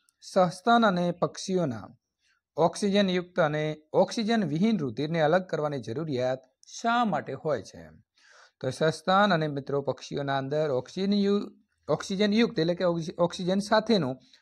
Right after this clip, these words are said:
અને ઓક્સિજન વિહીન એટલે કે ઓક્સિજન વગરનું રુધિર એટલે મિત્રો લોહી અલગ કરવાની જરૂરિયાત છે, કારણ કે તેથી શરીરને વધુ કાર્યદક્ષ ઓક્સિજનનો પુરવઠો જે છે તે મળી રહે છે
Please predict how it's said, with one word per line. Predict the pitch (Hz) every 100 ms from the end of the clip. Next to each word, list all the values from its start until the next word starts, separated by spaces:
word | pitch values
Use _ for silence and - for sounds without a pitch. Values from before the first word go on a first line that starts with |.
| _
અને | 160
ઓક્સિજન | 143 151 - 190 190 175
વિહીન | 135 190 240 175
એટલે | - _ _ - 156
કે | 160
ઓક્સિજન | 165 143 - 156 160
વગરનું | 123 120 190 190 175 113 - _
રુધિર | 151 143 131 196
એટલે | 175 170
મિત્રો | 147 147 180
લોહી | 139 120 175 196 123 - _ - - - -
અલગ | 165 220 220
કરવાની | 170 156 147
જરૂરિયાત | 120 113 123 151 160
છે, | - 165 165
કારણ | - 127 160 202
કે | 196
તેથી | 185 165 165
શરીરને | 147 135 139 139
વધુ | 123 117 190 151 - _ -
કાર્યદક્ષ | 180 202 233 233 147 196 - - - _ -
ઓક્સિજનનો | 143 - 180 160 160 160
પુરવઠો | 156 127 135 156 -
જે | 156 143
છે | 143 135
તે | -
મળી | 113 104 113 156
રહે | 160 170
છે | 165 180